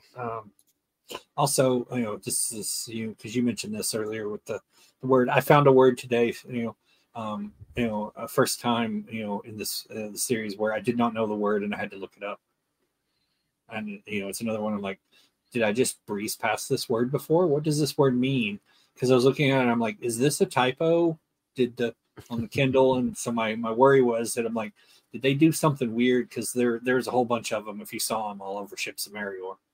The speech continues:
like, on the Kindle version. It's, it's got some crazy, crazy weird typos in the Kindle version. Um, and so I looked it up and I'm like, "Okay, no, this is an actual word."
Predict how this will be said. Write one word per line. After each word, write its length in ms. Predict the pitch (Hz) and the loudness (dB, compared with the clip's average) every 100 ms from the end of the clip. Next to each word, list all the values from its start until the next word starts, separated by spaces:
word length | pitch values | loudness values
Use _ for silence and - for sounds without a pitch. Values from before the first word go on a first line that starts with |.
| _ _ _ - | _ _ _ -16
like, 220 | 101 92 | -16 -12
on 120 | 101 95 | -12 -12
the 60 | |
Kindle 280 | - 110 90 | -8 -8 -8
version. 400 | 90 92 - 95 | -10 -12 -12 -16
It's, 520 | 98 98 - - - - _ _ - | -18 -10 -6 -4 -6 -10 _ _ -10
it's 200 | 107 - | -10 -6
got 200 | 104 101 | -6 -6
some 140 | 104 | -10
crazy, 480 | - 113 95 104 101 _ _ _ _ | -8 -6 -6 -10 -16 _ _ _ _
crazy 300 | - 143 120 | 6 8 8
weird 220 | 110 107 | 4 0
typos 600 | 104 104 - 87 90 - - _ - - _ | -2 -4 -4 -10 -8 -10 -12 _ -20 -20 _
in 120 | 117 | -14
the 80 | 98 | -12
Kindle 240 | 90 101 92 | -12 -10 -8
version. 340 | 95 85 98 - _ _ _ _ - | -8 -8 -12 -16 _ _ _ _ -12
Um, 280 | 98 92 - _ _ _ _ _ | -10 -10 -14 _ _ _ _ _
and 440 | 110 107 98 98 - - _ _ _ _ _ _ - | -6 -6 -8 -12 -16 -16 _ _ _ _ _ _ -6
so 200 | - 120 | 2 6
I 80 | |
looked 220 | 123 135 143 | 8 8 6
it 80 | 131 | 4
up 160 | 139 139 | 4 4
and 80 | 113 | 0
I'm 60 | |
like, 140 | 107 127 | -2 0
"Okay, 280 | 120 113 107 | -2 -2 -4
no, 160 | 104 | -4
this 180 | 107 - | -6 -4
is 100 | 117 | -2
an 80 | 117 | 0
actual 400 | 104 - 107 107 | -2 -4 -6 -4
word." 320 | 127 117 98 | -2 -2 -6